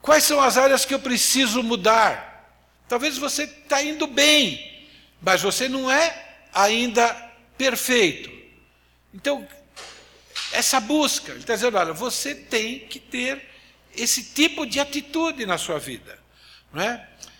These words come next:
É interessante, né? Na faculdade, principalmente na faculdade e na vida profissional,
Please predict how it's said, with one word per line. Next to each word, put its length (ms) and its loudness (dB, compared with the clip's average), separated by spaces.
É 80 -4
interessante, 720 0
né? 180 -4
Na 140 -4
faculdade, 680 -2
principalmente 400 -6
na 100 -2
faculdade 920 2
e 220 -8
na 160 -4
vida 240 -2
profissional, 760 0